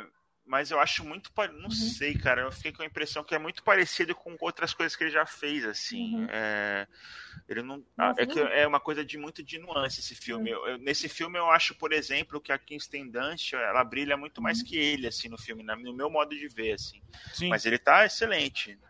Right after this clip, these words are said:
Speaker 2: Não, mas é engraçado, você citou o... o, eu fui ver aqui o nome dele, o Cooper Hoffman, que até porque eu fui ver a idade dele, na verdade, porque comentar que só queria confirmar que ele realmente é bem novinho, tem dezenove anos. A academia, eles não costumam dar muita
Speaker 1: É.
Speaker 2: atenção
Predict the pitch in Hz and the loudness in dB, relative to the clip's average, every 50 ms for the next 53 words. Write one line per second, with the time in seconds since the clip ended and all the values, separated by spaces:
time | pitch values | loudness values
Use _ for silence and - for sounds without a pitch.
0 | _ - 302 320 330 320 277 311 302 311 311 320 349 311 311 294 294 277 254 - | _ 4 8 10 10 10 10 12 12 12 12 12 12 12 12 12 12 12 8 6
1 | 262 285 277 - 285 269 277 277 262 - 294 277 294 285 277 262 254 233 220 220 | 4 2 4 4 2 0 0 0 8 12 12 12 12 12 12 10 8 8 8 8
2 | 220 208 - - 214 220 214 214 220 220 220 220 294 269 226 262 254 240 233 240 | 6 4 4 4 6 6 8 8 8 8 8 8 6 6 8 8 8 8 6 4
3 | - 233 220 208 202 202 - 220 220 208 202 196 196 196 190 185 185 185 - 214 | 0 0 2 2 2 0 2 2 2 2 2 2 0 0 -2 -2 -4 -6 -6 -6
4 | 220 208 208 202 214 208 202 196 185 - 247 - - 214 208 233 254 262 262 220 | -4 -2 4 6 8 8 8 8 6 4 2 4 4 6 8 10 10 8 8 4
5 | 202 190 - 214 - 233 - - 262 240 269 240 254 277 285 247 269 254 254 247 | -2 -6 -4 -2 -2 -2 0 0 2 2 4 8 8 8 10 12 12 12 12 10
6 | 240 226 214 208 202 196 214 202 196 196 185 - - 220 247 240 262 262 285 285 | 8 4 2 4 4 4 4 4 4 2 0 -2 -2 0 0 2 2 2 4 8
7 | - 269 247 240 240 - 240 233 226 214 202 190 185 - - - - _ _ _ | 10 10 10 10 6 0 2 4 4 4 4 2 -2 -6 -14 -20 -20 _ _ _
8 | _ _ - 226 254 240 262 240 262 294 277 262 285 277 294 285 254 254 254 247 | _ _ 6 8 10 10 10 8 8 8 8 8 10 10 10 10 8 6 6 10
9 | 302 277 240 226 254 247 285 320 269 277 247 226 - 247 233 214 240 240 254 285 | 10 10 10 10 10 8 8 8 8 8 6 6 4 4 2 4 4 6 8 10
10 | 330 339 247 226 208 202 - - - 240 240 320 311 311 311 277 269 285 302 320 | 10 10 10 8 6 2 0 4 4 8 10 12 12 10 10 8 6 6 8 8
11 | 302 285 247 262 277 330 349 - 480 466 - - - 339 320 320 370 392 359 294 | 8 6 6 8 8 8 8 6 4 2 6 8 10 10 10 10 8 8 10 12
12 | 302 302 320 339 339 349 349 320 311 311 311 - 294 247 233 247 262 311 339 | 12 12 10 8 6 8 8 8 6 4 4 4 6 6 6 6 4 2 -4